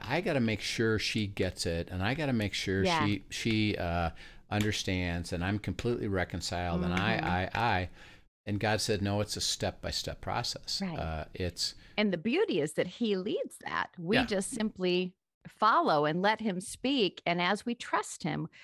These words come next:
Speaker 2: we step into whatever it is he calls and continue in the conversation, and he'll continue to work it.
Speaker 1: Yeah, and, and, um, uh, one of the beautiful things is that God says, "All along that,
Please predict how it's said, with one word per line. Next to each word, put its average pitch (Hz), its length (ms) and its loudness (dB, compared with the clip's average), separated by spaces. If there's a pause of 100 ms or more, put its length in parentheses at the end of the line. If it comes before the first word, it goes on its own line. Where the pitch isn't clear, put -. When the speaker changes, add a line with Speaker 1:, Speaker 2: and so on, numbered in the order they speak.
(160)
Speaker 2:
we 202 100 6
step - 400 0
into 240 340 2
whatever 180 320 4
it 170 60 0
is 175 160 2
he 202 120 0
calls 160 440 4
and 175 140 -4
continue 185 540 0
in 165 100 2
the 160 80 0
conversation, 151 960 -2 (320)
and 165 160 2
he'll 185 180 4
continue 165 560 -2
to - 140 -4
work 214 260 0
it. - 240 -10 (200)
Speaker 1:
Yeah, - 260 -2
and, 92 320 -2
and, 90 260 -4
um, 82 300 -6 (400)
uh, 80 220 -10
one 107 280 -2
of 98 80 0
the 92 100 -2
beautiful 104 440 -2
things 127 400 0
is 87 220 -2
that 85 320 -4 (800)
God 90 220 -2
says, 90 380 -2 (200)
"All 139 320 12
along 107 440 4
that, - 280 -6